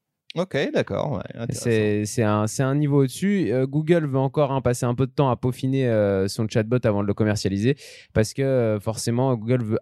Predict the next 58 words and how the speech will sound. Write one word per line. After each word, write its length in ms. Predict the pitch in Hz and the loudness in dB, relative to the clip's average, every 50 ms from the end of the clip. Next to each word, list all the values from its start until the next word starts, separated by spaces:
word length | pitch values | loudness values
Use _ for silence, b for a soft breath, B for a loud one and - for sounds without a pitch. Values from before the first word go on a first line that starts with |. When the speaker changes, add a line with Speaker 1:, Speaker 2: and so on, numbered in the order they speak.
| - | -2
Speaker 2:
absolument 640 | - 131 139 131 - - 139 127 120 120 123 127 127 | 0 0 0 -2 0 0 2 2 2 2 2 2 0
éviter 280 | 123 110 113 - 131 | 0 -2 -2 -2 -2
les 60 | 120 120 | -2 -2
problèmes 320 | - - 110 110 123 123 | 0 0 0 2 2 2
rencontrés 440 | 101 101 - - 98 98 - 131 131 | 0 0 0 -2 -4 -4 -2 -2 0
par 200 | - 101 90 98 | 2 2 2 2
Microsoft 640 | 110 123 - - 113 104 - - 117 117 120 - - | 0 -2 0 0 0 0 2 2 0 0 0 0 0
avec, 340 | 98 95 92 95 95 - - | 0 0 0 -2 -2 0 0
euh, 280 | 95 92 90 90 87 | 2 2 2 2 2
leur 140 | 92 101 104 | 0 0 -2
chatbot 400 | 104 - 107 92 90 92 107 120 - 101 | -2 -2 -4 -4 -2 -2 -2 -2 0 0
en 100 | 95 92 | 0 0
deux 260 | 92 98 101 127 131 | -2 0 2 4 4
mille 180 | 131 123 120 104 | 4 2 0 -2
seize 400 | - - 113 117 131 127 110 - | -2 0 2 2 2 0 -2 -4
qui 100 | - 107 | -6 -6
était 120 | - 101 | -2 0
devenu, 260 | 95 95 95 107 117 | 0 2 2 2 0
bah, 120 | 98 95 85 | 0 0 2
raciste 460 | 85 92 95 - - 113 120 - 101 | 2 0 0 -2 -4 -8 -4 -2 -2
et 40 | 92 | 0
grossier, 360 | - 87 92 92 - - 117 | 0 0 0 0 0 0 0
on 100 | 110 92 | 0 0
avait 160 | 85 85 85 | 0 0 -2
vu 160 | 90 104 117 | 0 0 0
au 80 | 113 104 | 0 -2
bout 180 | 92 82 110 | -2 -2 0
de, 140 | 107 101 92 | 4 4 4
au 240 | 78 67 78 80 85 | 4 4 0 0 0
bout 100 | 95 123 | -2 -4
de 60 | 123 | -4
seize 260 | - - 120 113 95 | -2 -2 -2 -2 0
heures, 160 | 104 104 101 98 | 0 0 0 0
je 100 | 90 90 | -2 -6
crois, 160 | - 131 165 | -6 -2 -2
à 40 | 143 | 0
Speaker 1:
Ouais, 120 | 151 156 | 0 0
Speaker 2:
peu 60 | 147 | 0
Speaker 1:
en 40 | 120 | -2
Speaker 2:
près. 80 | 107 - | -2 -2
Speaker 1:
fait, 180 | 131 139 131 | -4 -4 -2
la 120 | 123 117 107 | -2 -2 -2
blague, 280 | 104 123 131 143 143 | 0 0 0 0 0
c'est 160 | - - 117 | -2 -6 -4
que, 100 | 110 - | -2 0
euh, 560 | 113 110 110 107 107 110 107 104 101 104 101 101 | 0 2 2 2 2 0 0 0 0 0 -2 -2
la 180 | 104 110 113 | -2 -2 -2
communauté 580 | 117 - 131 127 123 123 123 117 - - 123 117 | 0 0 0 2 2 0 0 -2 -2 -2 -2 -2
des 120 | 113 110 | -2 -4
trolls 400 | - - - - 143 123 113 113 | -4 -4 2 4 4 4 4 2
du 120 | 107 120 117 | -2 -4 -2
web 280 | 113 123 131 127 113 | 0 0 0 0 -2
l'avait 260 | 113 113 117 117 120 | -2 -2 -2 0 0
nourri 440 | 120 127 127 131 123 131 135 143 139 | 2 2 2 0 0 -2 -2 -2 0
avec 240 | 117 104 107 107 - | 0 0 -2 -4 -4
plein 160 | - 127 131 | -4 -4 -4
de 40 | 127 | -2
saloperies. 500 | - 123 113 113 113 - 143 160 175 | -2 -2 -2 -2 -2 -2 -4 -4 -4